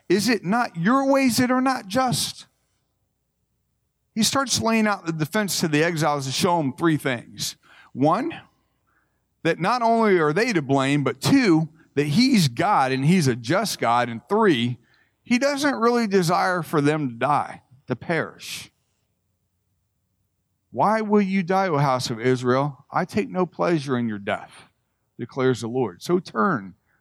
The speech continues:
and live." Turn. Live. In a way, it's kind of ironic because it seems like this whole chapter is about guilt and punishment, and yet God doesn't take delight in it. So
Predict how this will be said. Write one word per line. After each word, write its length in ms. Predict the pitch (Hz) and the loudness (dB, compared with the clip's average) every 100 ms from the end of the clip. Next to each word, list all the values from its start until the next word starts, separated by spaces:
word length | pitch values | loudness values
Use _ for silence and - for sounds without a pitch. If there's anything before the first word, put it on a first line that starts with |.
| - | -8
and 160 | 175 202 | -2 2
live." 560 | 226 160 98 - - _ _ _ _ _ _ _ _ _ _ _ _ | 4 2 -4 -18 -20 _ _ _ _ _ _ _ _ _ _ _ _
Turn. 400 | 214 240 165 - _ _ _ _ _ _ _ _ _ _ _ _ _ _ | -6 -4 -4 -6 _ _ _ _ _ _ _ _ _ _ _ _ _ _
Live. 360 | - 180 107 - _ _ _ _ _ _ _ _ _ _ _ _ | -6 -4 -4 -8 _ _ _ _ _ _ _ _ _ _ _ _
In 120 | 175 | -6
a 40 | 196 | -4
way, 180 | 247 277 | 0 -2
it's 140 | 180 | -2
kind 220 | - 226 | -2 0
of 100 | 214 | 0
ironic 480 | 185 143 185 170 127 | -2 0 0 0 -2
because 320 | 139 151 147 | -2 0 0
it 120 | 135 | -2
seems 240 | - 208 185 | -2 0 0
like 160 | 170 | -2
this 120 | 151 139 | -6 -10
whole 280 | - 208 | -4 -2
chapter 680 | 180 - 202 214 - - - _ _ _ _ _ _ _ _ - | -2 -4 -2 -4 -8 -18 -18 _ _ _ _ _ _ _ _ -4
is 120 | 131 | -2
about 300 | 151 147 117 | 0 -2 -2
guilt 220 | 160 151 | -4 -4
and 100 | 127 | -4
punishment, 580 | 143 143 135 151 147 151 _ | 0 0 0 -2 -2 -4 _
and 240 | - 127 123 | -4 -2 0
yet 300 | 180 185 _ _ _ _ - | 0 -2 _ _ _ _ -4
God 260 | 202 190 | -2 0
doesn't 420 | 185 175 170 - | 0 2 0 -4
take 220 | - 185 160 | -4 -4 -2
delight 420 | 151 202 190 127 | -2 0 0 -2
in 140 | 95 | -4
it. 80 | 85 | -10
So 460 | - - 156 135 110 | -8 0 0 0 -4